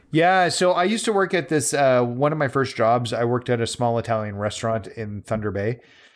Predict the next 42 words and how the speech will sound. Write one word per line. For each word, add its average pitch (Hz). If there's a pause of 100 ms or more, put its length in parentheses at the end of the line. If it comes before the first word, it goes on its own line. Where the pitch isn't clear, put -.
(180)
um, 98
which 120
is 107
a -
very 135
small 127
town. 113
It 107
was, 113
like, 131
the 131
fanciest 139
restaurant 107
in 98
town, 101 (400)
and 123
they 123
made, 127
um, 110 (160)
a 120
pizza 123
with 113
eggplant 107
on 101
it. 98
It 113
was 120
actually 143
really 107
good. 98
I 135
don't 147
like 139
eggplant 113 (140)
normally, 113 (340)
um, 98 (300)
but 110
it 110
was 117
mortadella 113
and 101
eggplant, -